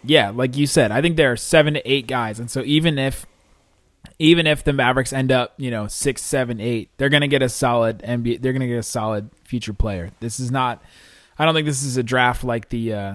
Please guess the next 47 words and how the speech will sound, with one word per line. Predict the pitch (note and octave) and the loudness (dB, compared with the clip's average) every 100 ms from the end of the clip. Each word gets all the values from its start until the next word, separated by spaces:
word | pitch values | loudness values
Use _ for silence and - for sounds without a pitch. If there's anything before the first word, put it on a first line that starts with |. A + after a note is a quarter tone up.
| A#2+ | -10
the | A2 | -8
two | B2+ | -4
thousand | A#2+ A2 | -4 -4
thirteen | G#2 A2 F#2+ A#2 G#2 | -6 -8 -6 -6 -6
draft | G#2 F#2+ - | -6 -8 -10
where | G2+ | -10
there's, | G2+ G2 | -8 -8
like, | F#2+ F2 - _ _ _ _ _ _ _ _ - | -10 -12 -16 _ _ _ _ _ _ _ _ -14
there's, | G2+ G2+ - _ - | -12 -10 -14 _ -14
you | A2 | -6
don't | A2+ | -4
even | A#2 A#2+ | -4 -4
know | A#2 | -2
who | A#2+ | -2
the | A#2+ | -2
number | A2+ A2 | -4 -4
one | G#2+ G2+ F2+ | -4 -6 -8
is, | F#2+ - C#3+ - | -12 -6 -4 -2
<laughs> | E3+ - | -4 -4
you | C3 | 4
know, | F#3 D3 | 4 4
where | D#3 C3+ C3 | 2 2 0
we, | C3 | 0
like, | D3 A#2+ | 0 0
have | C#3 B2 | -2 -2
no | B2 A#2 | -2 -4
idea | A2+ A2 A2+ A2 - - - - - | -4 -4 -6 -6 -12 -20 -20 -20 -8
who's | C3 B2+ A2+ | -4 -4 -4
the, | A#2+ A2+ | -4 -4
the, | G#2+ A2+ G#2+ | -8 -6 -4
uh, | G2 - B2+ | -6 -10 -10
you | A2 | -8
know, | G2+ | -8
the, | G#2 | -6
where | B2+ C3 | 0 2
the | B2 | 2
tiers | - B2+ A#2+ A#2 | 0 4 4 4
are | A#2 A#2 | 4 4
and, | A2+ G2+ | 2 0
and | A#2 | -4
stuff | - A2+ | -2 -4
like | G#2 | -2
that. | A2+ A2 | 0 0
I | G#2 | 0
feel | - A2+ | -2 -4
like | G#2 - | -4 -8
this, | A2 - | -12 -12